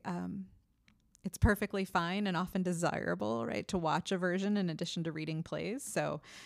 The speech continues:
you can read plays, but then B B C does some wonderful productions. The Globe Theatre in London now has a lot of materials available online that you can access, and you can watch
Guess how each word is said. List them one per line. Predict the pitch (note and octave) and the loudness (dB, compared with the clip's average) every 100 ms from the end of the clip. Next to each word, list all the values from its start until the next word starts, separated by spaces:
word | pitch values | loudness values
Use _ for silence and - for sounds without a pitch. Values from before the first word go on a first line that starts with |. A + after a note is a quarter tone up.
| - - | -10 -6
you | G3 | 0
can | G3 | 0
read | E3 E3+ - | 2 -2 -2
plays, | E3 F3+ F#3+ | -2 -2 -2
but | E3 - | -4 -4
then | D#3 D#3 | -4 -2
B | D#3+ | -2
B | E3 | -4
C | E3+ D#3+ D#3+ F#3+ - | -4 -4 -2 -4 -4
does | E3+ E3+ | -4 -2
some | E3 | -4
wonderful | D#3+ D#3 E3 - E3 | -2 -4 -4 -6 -4
productions. | F3 D#3+ - - D#3+ D#3 D#3+ - - - | -2 -2 -2 -4 -2 -4 -4 -8 -16 -6
The | F#3 | -2
Globe | E3 F3 E3+ E3 | 2 2 2 0
Theatre | F3 E3 E3 D#3 D3 - | 0 0 0 0 -2 -6
in | - E3+ D#3+ E3 F3+ F3+ - _ _ _ - F3 | -6 -4 -4 -4 -4 -8 -14 _ _ _ -4 0
London | E3+ E3 F#3 F#3 G3+ - | 0 0 -2 -2 -2 -2
now | G3 F3+ E3 E3+ | -2 0 0 0
has | E3+ E3 D#3+ | -2 -2 -2
a | |
lot | D#3+ D#3 - | -2 -2 -2
of | - E3 | -4 -4
materials | E3 D#3+ D#3+ D#3+ E3 | -6 -6 -4 -4 -4
available | E3 D#3+ D#3 D#3+ - | -2 -2 -2 -4 -6
online | E3+ D#3+ D3 C#3+ G#3+ A3+ | -6 -6 -6 -4 -2 -2
that | G3 | -4
you | - | -6
can | - - | -4 -4
access, | - - - - - - - | -6 -8 -8 -8 -8 -12 -6
and | F3 E3+ | -4 -4
you | E3+ | -4
can | - E3 | -6 -4
watch | D#3 - - - - | -4 -6 -8 -8 -8